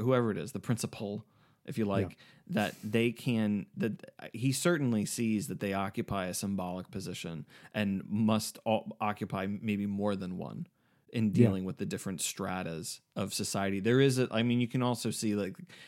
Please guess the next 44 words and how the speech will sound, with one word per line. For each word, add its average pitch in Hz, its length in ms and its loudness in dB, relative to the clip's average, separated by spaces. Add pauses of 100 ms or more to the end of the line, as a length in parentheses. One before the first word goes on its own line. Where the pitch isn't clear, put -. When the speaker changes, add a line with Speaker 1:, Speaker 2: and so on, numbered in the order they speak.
(160)
Speaker 1:
there 120 160 4
is 117 160 2
a 113 60 0
sophistication 113 800 -2
in 98 140 0
understanding. 98 840 -2 (380)
It's - 160 -2
not 160 220 4
a 139 80 4
sophistication 113 680 0
in 95 120 -2
class, 104 400 -2
but 117 140 -4
he 110 140 2
is 123 180 4
acknowledging, 104 760 0
you 104 60 0
know, 98 260 -2
an, 107 100 0
he's 117 260 2
acknowledging 117 460 2
an 98 80 0
aristocracy, 98 680 -4
which - 160 -8
is, 104 80 -6
like, 98 120 -8
that's 98 200 -4
a 101 60 -6
pretty 98 260 -4
big 87 360 -6 (480)
move. 135 320 4
Like, 117 120 4
you 110 100 -2
could 98 120 0
see 107 120 -2
why 98 140 0
someone 98 260 -2
like 95 100 -4
Althusser 90 440 -4
would, 92 220 -6
would 190 120 -2
find 92 280 -4
that, 90 300 -6
like, 87 320 -10